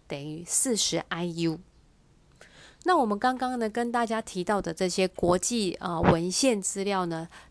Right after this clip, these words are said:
谈的，的都是我们维生素 D 在血液中的浓度。所谓的血液中的浓度呢，指的呢，是我们吃，补充了维生素 D 之后，它在身体吸收代谢之后，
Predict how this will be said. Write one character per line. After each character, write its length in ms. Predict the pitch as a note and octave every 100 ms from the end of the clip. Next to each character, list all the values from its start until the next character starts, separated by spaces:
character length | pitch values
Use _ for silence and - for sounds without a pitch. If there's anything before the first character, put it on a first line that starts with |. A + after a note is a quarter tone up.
| _
谈 400 | - G3 E3+ G3
的， 160 | G#3+ G3
的 140 | F#3+
都 260 | - G#3+ G#3
是 280 | - G#3+ - - -
我 160 | - F3
们 340 | F3 E3+ F#3 -
维 180 | G3 G3+
生 220 | A#3 A3+
素 260 | - A#3
D 240 | - G#3 G#3
在 300 | - A3+ F3 -
血 480 | - - - D#3+
液 340 | D#3 G#3+ B3 F3+
中 360 | - F#3+ F#3+
的 180 | F3+ D#3 - _
浓 420 | F3+ F3+ D#3 F#3+
度。 260 | G#3 E4+ G#3 - _ - - -
所 160 | -
谓 80 | C#4
的 80 | D4
血 200 | - G#3
液 60 | A#3+
中 160 | B3+
的 120 | A#3
浓 200 | G3+ F#3
度 180 | G3 A3
呢， 200 | F#3 E3+
指 160 | - E3+
的 180 | E3 E3+
呢， 140 | F3
是 240 | E3+ A3 F#3 - -
我 120 | F#3+
们 200 | F3+ F3+ - -
吃， 220 | - - -
补 180 | F3
充 160 | E3+ A3
了 80 | G#3
维 100 | F3+
生 200 | G3 G#3+
素 180 | A3 G3
D 220 | G3 G3
之 200 | - F#3+
后， 300 | F#3 G#3 F3+
它 220 | - G#3
在 160 | G#3 G3
身 280 | - G#3
体 200 | G3+ E3
吸 200 | D3+ -
收 220 | F#3+ F#3+ F#3
代 240 | G3+ F3
谢 180 | E3 F3+
之 280 | - F3+ F3
后， 280 | - E3